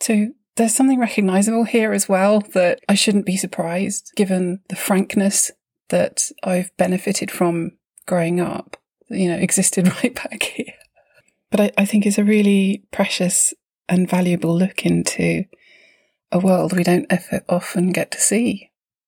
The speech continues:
Anyway, I think I'm not quite so embarrassed now, so here's Janie's next letter. Cemetery Road, Sheffield, March the twenty-ninth,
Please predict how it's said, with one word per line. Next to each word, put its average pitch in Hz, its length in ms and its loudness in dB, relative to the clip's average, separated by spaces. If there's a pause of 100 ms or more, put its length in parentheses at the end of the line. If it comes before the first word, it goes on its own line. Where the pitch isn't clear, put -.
(480)
Anyway, 151 480 0
I 160 80 0
think 160 260 0
I'm 165 80 0
not - 160 -2
quite - 220 -2
so - 120 0
embarrassed 135 400 -4
now, 127 220 -4
so 139 300 -2
here's 143 240 -2
Janie's 127 400 -2
next - 260 -2
letter. - 340 -8 (2750)
Cemetery 160 520 2
Road, 131 340 -4 (460)
Sheffield, - 560 -2 (920)
March - 220 -2
the 156 80 2
twenty-ninth, 180 720 2